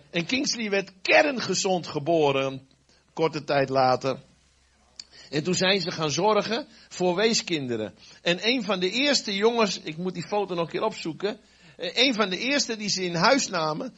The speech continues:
groeide dus met Kingsley op als een soort halfbroertje. En, en dat is Babu, daar heb ik nu geen foto van.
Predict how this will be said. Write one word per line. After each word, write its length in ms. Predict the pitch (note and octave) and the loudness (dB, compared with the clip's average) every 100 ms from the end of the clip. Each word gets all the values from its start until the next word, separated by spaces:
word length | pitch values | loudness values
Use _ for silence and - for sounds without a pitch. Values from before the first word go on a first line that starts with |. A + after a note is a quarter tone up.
| - - | -18 -10
groeide 440 | - C4+ E4+ F4 | -2 2 2 2
dus 260 | B3 A3+ F#3 | -2 -4 -2
met 280 | G3 F3 | -4 -4
Kingsley 560 | - F#4+ A#4+ - B3 G3 | -4 -4 0 0 0 4
op 320 | E3+ F#3 - _ _ | 4 4 -2 _ _
als 220 | G#3+ A3 | 2 2
een 320 | G3+ F#3 - _ _ | -2 -10 -16 _ _
soort 300 | - B3+ F3+ | -4 -2 0
halfbroertje. 840 | D#3 A#3 C4 G3 G3 D#3+ C#3+ - - _ _ _ _ - | 4 8 8 6 4 4 0 -10 -16 _ _ _ _ -8
En, 400 | - F3+ F#3 - | 0 0 0 -8
en 100 | F3 | -4
dat 180 | F3+ G3+ | -2 0
is 240 | G3+ C#3 | -2 -4
Babu, 520 | - F3+ F#3 D3 B2+ G2+ | 6 10 10 8 0 -4
daar 140 | C#3 | -4
heb 140 | D3 | -4
ik 80 | D3 | -6
nu 120 | D3+ | -4
geen 220 | F3+ F#3+ F#3 | -2 -2 0
foto 380 | F3+ D#3+ D3+ | 2 2 0
van. 380 | C#3 B2+ C3+ B3+ | -4 -4 -6 -8